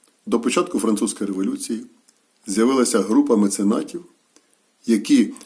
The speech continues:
щедро почали підтримувати талановитих творчих людей тільки при одній умові, якщо вони виступають проти церкви,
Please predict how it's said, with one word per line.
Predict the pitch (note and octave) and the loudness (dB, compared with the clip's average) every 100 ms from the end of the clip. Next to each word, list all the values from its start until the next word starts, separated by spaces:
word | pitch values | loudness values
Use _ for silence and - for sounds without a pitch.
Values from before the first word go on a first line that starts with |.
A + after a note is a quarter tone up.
| _ | _
щедро | - - - - F3+ D#3+ C#3 | -8 -4 0 2 2 2 0
почали | A2+ - A2+ G2+ | 0 0 0 -2
підтримувати | G#2+ G2 - C3 B2+ A#2 G#2+ G2+ - _ | -4 -6 -2 0 2 0 0 -8 -8 _
талановитих | - A#2 C3 D3 D#3 F3 D#3 G2 - - _ _ - _ | 0 2 6 6 6 4 2 -4 -8 -20 _ _ -20 _
творчих | A2+ A2+ G2+ G2+ - | -2 0 0 -6 -12
людей | F#2+ F#2+ E3 - _ _ _ _ _ _ _ _ | -10 -6 -6 -8 _ _ _ _ _ _ _ _
тільки | B2+ - | -2 -2
при | - B2+ | 0 -2
одній | C3 A3+ | 0 0
умові, | G3 A2 F2 - _ _ _ _ _ _ _ _ _ _ _ - | 2 -2 -4 -12 _ _ _ _ _ _ _ _ _ _ _ -6
якщо | G#2 - B2 G#2+ | -4 0 -2 -2
вони | - G#2 G#2+ A#2 F#3 - _ _ _ _ | -4 0 2 2 0 -6 _ _ _ _
виступають | A2 G#2+ A2 G2+ G#2+ F#2+ - | -2 0 -2 2 2 2 -2
проти | - G2+ F#2 | -2 -2 -4
церкви, | - C3+ - - F3 | -2 0 0 -2 -10